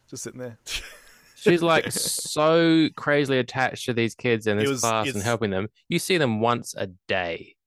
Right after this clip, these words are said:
Speaker 1: This time, this time around watching, I was like, "Yeah, like, you should be, be going, you, you should be going to at least, like, three different classes if you're teaching literature." Um,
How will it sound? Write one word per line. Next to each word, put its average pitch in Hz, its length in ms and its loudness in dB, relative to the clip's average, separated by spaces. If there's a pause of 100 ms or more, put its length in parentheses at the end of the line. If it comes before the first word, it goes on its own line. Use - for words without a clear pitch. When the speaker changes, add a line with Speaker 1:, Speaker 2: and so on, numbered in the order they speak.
(120)
Speaker 1:
This 127 180 -4
time, 113 320 -2
this 113 140 -10
time 117 140 -2
around 95 380 -6
watching, 98 280 -8
I 92 40 -8
was 92 140 -8
like, 95 180 -10
"Yeah, 95 200 -10
like, 90 260 -14 (160)
you 117 240 -8
should 104 340 -12
be, 98 220 -8
be 92 180 -12
going, 98 300 -8
you, 143 140 -4
you 135 140 -6
should 113 120 -8
be 139 60 -6
going 117 240 -2
to 107 100 -6
at 95 80 -6
least, 98 240 -6
like, 92 160 -8
three 95 160 -12
different 90 200 -18
classes 85 520 -14
if 82 100 -20
you're 95 100 -12
teaching 90 300 -18
literature." 90 480 -16 (560)
Um, 92 520 -8